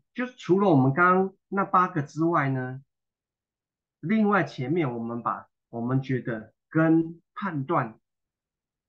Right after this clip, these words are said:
铁达尼沉没时你会不会存活的四个参数也把它放进来，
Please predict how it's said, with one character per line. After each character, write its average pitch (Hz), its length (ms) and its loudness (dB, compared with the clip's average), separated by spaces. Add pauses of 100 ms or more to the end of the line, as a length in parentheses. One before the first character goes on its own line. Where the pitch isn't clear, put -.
(680)
铁 139 120 -4
达 131 160 -2
尼 131 240 0
沉 123 220 -6
没 165 200 2
时 135 220 -6
你 110 180 -8
会 143 120 -2
不 143 60 -4
会 143 100 0
存 113 320 -18
活 113 160 -16
的 113 100 -16
四 190 220 -12
个 139 100 -6
参 127 220 -8
数 - 120 -14 (600)
也 120 160 -8
把 110 160 -6
它 123 160 -2
放 135 220 2
进 123 200 -4
来， - 200 -20